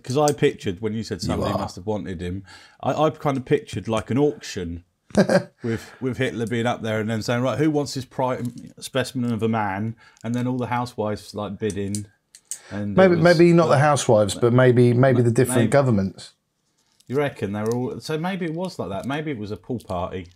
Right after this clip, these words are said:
Speaker 1: auction.
Speaker 2: Yeah, it
Speaker 1: Something
Speaker 2: could,
Speaker 1: like that happened.
Speaker 2: it could, it could have been something like that. Uh, it, it could very well have been something like that. I know we're joking about it, but it could very well have been that,
Speaker 1: It could have
Speaker 2: that,
Speaker 1: been.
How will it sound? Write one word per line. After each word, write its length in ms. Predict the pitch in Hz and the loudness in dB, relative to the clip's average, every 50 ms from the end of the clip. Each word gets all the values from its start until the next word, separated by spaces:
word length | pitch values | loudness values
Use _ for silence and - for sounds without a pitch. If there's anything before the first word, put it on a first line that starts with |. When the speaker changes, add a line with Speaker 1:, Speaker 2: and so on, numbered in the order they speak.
| _ _ - | _ _ -12
Speaker 1:
auction. 540 | 101 101 95 - - - - 101 95 87 - _ - - - - - | -10 -10 -10 -10 -12 -10 -8 -8 -8 -8 -12 _ -20 -20 -18 -8 -2
Speaker 2:
Yeah, 160 | - 196 202 | 2 4 6
it 60 | 190 | 6
Speaker 1:
Something 160 | 180 - 214 190 | 6 4 4 2
Speaker 2:
could, 80 | - - | 2 0
Speaker 1:
like 140 | 104 92 | -4 -6
that 140 | - 104 95 | -6 -6 -6
happened. 360 | 98 101 95 110 98 92 - _ - - | -6 -6 -6 -6 -8 -8 -10 _ 2 4
Speaker 2:
it 120 | 185 175 | 4 6
could, 100 | 175 190 | 6 6
it 100 | 165 175 - | 4 6 6
could 100 | 214 190 | 6 6
have 80 | 185 | 6
been 160 | 170 156 139 | 6 6 4
something 260 | 127 - 135 120 117 113 | 4 4 4 4 4 4
like 140 | 110 104 | 4 4
that. 280 | 98 98 117 143 - - _ _ - | 4 2 2 0 -2 -6 _ _ 0
Uh, 220 | - 131 127 - - - | 2 2 2 2 2 2
it, 160 | - 131 101 - 139 | 0 2 2 2 2
it 80 | 127 | 4
could 140 | - 160 135 | 4 4 4
very 160 | 135 147 143 139 | 6 4 6 6
well 160 | 143 160 156 | 6 6 4
have 100 | 127 101 | 4 4
been 140 | 107 104 101 | 4 4 6
something 240 | - - 104 98 98 | 6 6 4 4 4
like 120 | 98 98 | 4 4
that. 40 | 104 110 120 | 4 6 6
I 20 | 127 | 8
know 140 | 135 143 135 | 8 8 8
we're 80 | 120 110 | 8 8
joking 360 | - 139 135 135 123 - 104 | 8 8 6 6 6 4 2
about 280 | 98 90 87 95 101 | 2 2 2 2 0
it, 80 | 110 110 | 0 2
but 160 | 120 117 110 | 4 4 4
it 60 | - 117 | 4 2
could 140 | - 151 123 | 2 4 4
very 180 | 131 143 143 131 | 4 4 4 4
well 180 | 98 98 98 | 4 2 2
have 120 | 101 95 - | 0 0 0
been 260 | - 98 98 110 113 - - - - - - - - _ _ | -2 0 0 0 -2 -4 -10 -20 -20 -20 -20 -20 -20 _ _
that, 220 | - 107 110 104 - - | 2 2 2 2 0 -4
Speaker 1:
It 100 | - - | -10 -8
could 140 | - 127 131 | -6 -2 0
have 60 | 107 101 | 2 2
Speaker 2:
that, 40 | 147 | 2
Speaker 1:
been. 120 | 98 82 | 0 -4